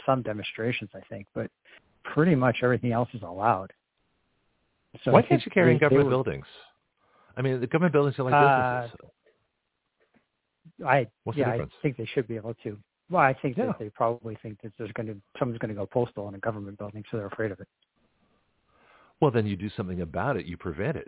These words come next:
Speaker 2: <laughs> You know, you have people carrying guns, you know. Well, and this is the interesting thing. The whole, the whole, well, tell me what you know about prior restraint. In other words, uh, like red flag, flag laws and things like that. Uh, and then we'll get into the mental health aspect. But the idea of, of, uh, arresting people or seizing their property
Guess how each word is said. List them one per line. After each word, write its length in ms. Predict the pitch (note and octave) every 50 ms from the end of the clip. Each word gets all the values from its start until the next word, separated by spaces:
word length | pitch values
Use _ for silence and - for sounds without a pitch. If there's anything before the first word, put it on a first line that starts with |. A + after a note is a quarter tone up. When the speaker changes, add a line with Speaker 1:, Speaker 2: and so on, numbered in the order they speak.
| - - -
Speaker 2:
<laughs> 160 | - D#3+ D3
You 80 | C3+ G#2+
know, 140 | F#2+ G2
you 160 | G2 F#2+ F#2+ F#2
have 160 | G#2 G#2 -
people 160 | - G2 G#2 G2
carrying 300 | - - G2+ F#2 F2+ E2+
guns, 300 | F2 G2+ C3 - - - -
you 100 | - G#2+
know. 100 | G2 F#2+ - - - - - -
Well, 100 | C#3 A2
and 120 | B2 C#3 C#3+
this 100 | D#3 - F#3
is 100 | E3+ B2
the 80 | C3+
interesting 280 | B2+ A#2 G2+ G#2 G2 -
thing. 140 | G#2+ G2+ E2
The 60 | F#2+
whole, 240 | F#2+ C3+ B2 - A2+
the 100 | A2 A2
whole, 200 | F#2+ C3 B2+ -
well, 280 | A#2+ C3+ C#3 E3 D#3+ - A#2+ -
tell 100 | F3+ A#3
me 80 | C4
what 140 | B3 - -
you 40 | D3+
know 60 | C3+
about 200 | A2+ G#2+ F#2+ -
prior 280 | - - G2+ G2+ F#2+ E2+
restraint. 400 | E2+ - - - F2+ D#2 C#2+ - _ _ - - - - - _ _
In 100 | F#2+ F2+ G#2
other 200 | G#2 G2+ G#2+ G2+
words, 260 | G2 F#2+ F#2 F2+ - -
uh, 160 | G2 F2+ D#2+
like 200 | D#2+ F#2+ E2+ -
red 160 | G2 F#2+ F2 -
flag, 180 | - G2 F2+ E2 - -
flag 200 | - F2+ E2+ D#2+
laws 180 | D#2+ D#2 - -
and 80 | D#2 -
things 160 | F#2 F2 E2+ -
like 140 | E2 D2+ -
that. 220 | - C#3+ C3+ A#2+ - - - - - - - - -
Uh, 240 | E2+ F2 F2 E2+ -
and 40 | D#2+
then 60 | F#2
we'll 120 | G2 G2+
get 60 | F#2+ G2
into 100 | F2+ E2
the 60 | E2
mental 260 | D#2+ E2 D#2+ - D#2 D2
health 200 | F#2 F2+ D#2+ E2+
aspect. 320 | D#2+ - - - C#2+ -
But 100 | - D2+ D#2+
the 120 | E2+ F#2
idea 360 | G2 G#2+ A2+ G2+ G#2+ G2+ F#2 -
of, 300 | - F2 F2 E2+ E2 D#2 - -
of, 260 | F2+ E2+ E2+ D#2+ C#2+ D2
uh, 480 | F2 E2 - - F2 E2+ E2 D#2+ D#2 D#2 - D#2+ D2 - -
arresting 420 | F2 E2 F2+ G2 - - - G#2+ F2+
people 280 | - F#2+ - G2 F#2
or 100 | D#2+ D2+ -
seizing 260 | - G#2 F#2+ F2 G#2 F2
their 100 | D#2+ -
property 440 | - G#2 G2 G2+ - E2 C#2 C2+